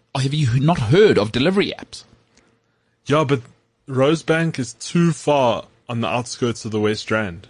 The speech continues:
Speaker 2: so I had to just drive there.
Speaker 1: How long's that drive?
Speaker 2: Yo, what, from R-, Rosebank to Krugersdorp?
Speaker 1: Yeah.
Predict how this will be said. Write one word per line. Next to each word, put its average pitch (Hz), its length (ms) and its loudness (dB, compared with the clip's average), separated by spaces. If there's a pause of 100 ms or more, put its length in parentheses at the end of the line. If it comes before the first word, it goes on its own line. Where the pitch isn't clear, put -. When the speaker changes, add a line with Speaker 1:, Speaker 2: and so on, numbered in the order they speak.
Speaker 2:
so 113 400 0
I 98 80 -2
had 113 220 -4
to 117 100 -8
just 104 220 -12
drive 101 400 -2
there. 87 260 -14
Speaker 1:
How 117 140 0
long's 160 180 2
that 165 180 -2
drive? - 440 -2 (200)
Speaker 2:
Yo, 92 120 -18 (420)
what, 117 340 0
from 107 380 -6
R-, 101 60 -10 (160)
Rosebank 117 400 0
to - 80 -18
Krugersdorp? 143 420 -2
Speaker 1:
Yeah. 127 220 2